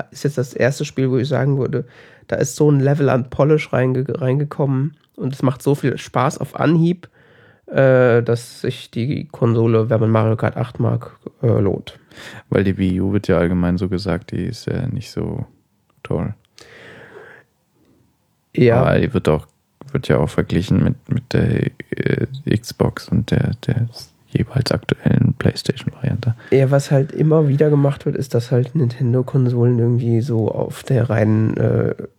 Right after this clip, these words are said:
Speaker 1: Spec-, Spec-Ebene verglichen werden, was halt immer zum Nachteil von Nintendo aus-, äh, rauskommt, weil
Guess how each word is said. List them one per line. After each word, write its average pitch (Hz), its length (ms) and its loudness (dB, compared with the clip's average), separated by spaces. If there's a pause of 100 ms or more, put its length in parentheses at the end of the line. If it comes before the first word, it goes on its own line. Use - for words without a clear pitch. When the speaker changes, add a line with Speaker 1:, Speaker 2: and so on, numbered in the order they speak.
Speaker 1:
Spec-, - 480 0
Spec-Ebene 123 680 2
verglichen 110 440 0
werden, 101 180 0
was 113 140 -4
halt - 200 -6
immer 123 340 2 (240)
zum - 160 -2
Nachteil 113 320 0
von 110 160 0
Nintendo 113 320 2
aus-, - 300 0
äh, - 120 -6 (300)
rauskommt, - 680 -4
weil 110 280 2